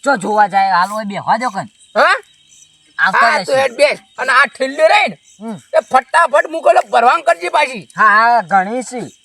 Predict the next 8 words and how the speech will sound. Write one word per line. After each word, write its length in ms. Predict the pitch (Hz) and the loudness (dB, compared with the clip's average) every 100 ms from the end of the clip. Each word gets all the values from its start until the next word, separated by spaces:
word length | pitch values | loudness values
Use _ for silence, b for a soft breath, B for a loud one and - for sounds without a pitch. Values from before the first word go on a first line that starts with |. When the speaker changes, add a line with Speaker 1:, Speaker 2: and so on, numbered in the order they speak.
| - | -2
Speaker 2:
હા, 80 | 262 | 0
Speaker 1:
ઓહો. 160 | 311 | 2
Speaker 2:
અંદર 240 | - 285 311 | 0 2 2
કોઈ 160 | 330 | 4
લાયો 240 | 294 277 330 | 2 4 4
ઈ 140 | 403 | 2
કે? 200 | - 370 226 - _ _ _ 143 | 0 0 0 -8 _ _ _ -8
Speaker 1:
હા? 280 | 196 277 | -2 -2